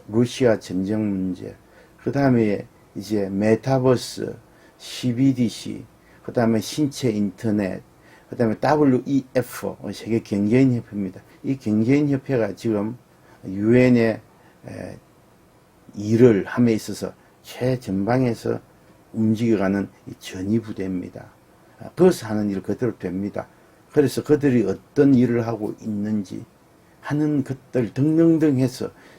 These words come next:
디지털 시대에 지금 우리에게 다가오는 많은 내용들 정말 한번 살펴보십시오.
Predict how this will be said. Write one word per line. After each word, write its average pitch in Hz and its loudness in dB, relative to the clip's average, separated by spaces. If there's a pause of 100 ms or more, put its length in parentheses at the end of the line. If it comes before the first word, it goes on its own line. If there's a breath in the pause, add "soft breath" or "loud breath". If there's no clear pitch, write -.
(120)
디지털 147 2
시대에 127 2
지금 120 0
우리에게 131 2
다가오는 123 -2 (680 loud breath)
많은 147 0
내용들 135 0 (580 soft breath)
정말 185 2
한번 120 -2
살펴보십시오. - -16